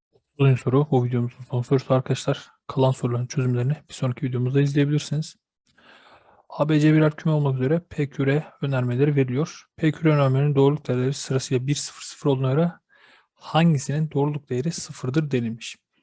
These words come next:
Şimdi P önermesinin doğruluk değeri bir, yani B, A'nın kesinlikle alt kümesi.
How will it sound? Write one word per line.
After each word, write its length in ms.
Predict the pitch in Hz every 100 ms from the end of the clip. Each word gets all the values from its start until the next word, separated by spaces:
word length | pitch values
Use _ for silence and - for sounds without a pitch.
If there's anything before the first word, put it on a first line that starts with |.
| - _
Şimdi 140 | - -
P 100 | -
önermesinin 520 | 180 156 131 131 160 147
doğruluk 320 | 151 139 -
değeri 300 | 135 156 139
bir, 280 | 139 151 - -
yani 380 | 151 135 135 139
B, 160 | 156
A'nın 260 | 135 127 160
kesinlikle 480 | - 147 131 123 151
alt 200 | 131 -
kümesi. 280 | 123 -